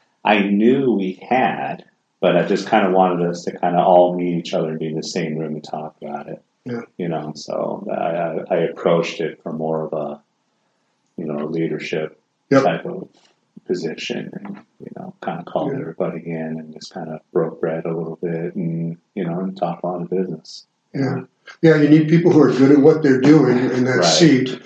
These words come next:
Speaker 1: Right.
Speaker 2: but they also have to match up, you know, values and aspirationally. They have
Speaker 1: Yeah.
Speaker 2: to,
Speaker 1: Yeah.
Speaker 2: to match up to that to really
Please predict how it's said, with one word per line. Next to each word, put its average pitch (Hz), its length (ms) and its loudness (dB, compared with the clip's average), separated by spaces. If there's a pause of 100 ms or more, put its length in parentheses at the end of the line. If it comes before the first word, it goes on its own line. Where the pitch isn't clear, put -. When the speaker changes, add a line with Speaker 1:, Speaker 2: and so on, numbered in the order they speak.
(160)
Speaker 1:
Right. 92 140 0
Speaker 2:
but - 100 2
they 135 120 6
also 127 320 4
have 120 220 0
to 120 120 0
match 120 320 -2
up, 123 260 -4 (200)
you 139 60 -6
know, 117 200 -2
values 117 540 -2
and 110 100 -2
aspirationally. 113 960 -6
They 139 60 -10
have 123 80 -10
Speaker 1:
Yeah. 87 180 0
Speaker 2:
to, 120 180 -4 (440)
Speaker 1:
Yeah. 120 160 0
Speaker 2:
to 117 80 0
match 113 180 -2
up - 140 0
to 175 160 8
that 120 380 2
to 120 180 -8
really 120 400 -2